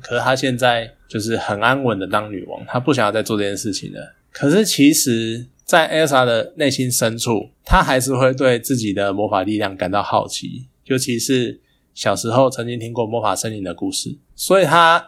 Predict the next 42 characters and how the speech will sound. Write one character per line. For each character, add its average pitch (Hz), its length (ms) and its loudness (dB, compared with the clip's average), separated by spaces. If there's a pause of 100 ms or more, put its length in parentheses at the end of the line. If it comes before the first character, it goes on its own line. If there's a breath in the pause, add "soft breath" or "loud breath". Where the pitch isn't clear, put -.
(180)
很 135 420 0
犹 135 180 4
豫 160 160 6
的 127 140 4
走 107 260 2
出 127 300 0
了 110 500 2 (320)
走 120 80 -2
到 135 160 6
后 131 240 2
门， 95 340 -6 (160)
然 117 140 0
后 143 640 6
释 - 340 2
放 143 200 4
了 120 120 2
一 117 60 -2
下 120 160 4
他 117 140 0
的 113 100 -4
魔 101 240 -2
法。 107 400 -4 (140)
可 131 120 -2
是 147 120 0
这 175 120 2
个 156 140 2
时 131 140 -4
候， 127 220 2
远 104 200 -6
方 127 180 2
呼 131 140 -2
唤 135 160 2
的 113 140 0
声 117 180 -4
音 113 260 -10
回 107 240 0
应 117 140 -6
他， 101 400 -4 (160)
然 113 100 4
后 131 120 6
开 135 200 4
始 110 480 0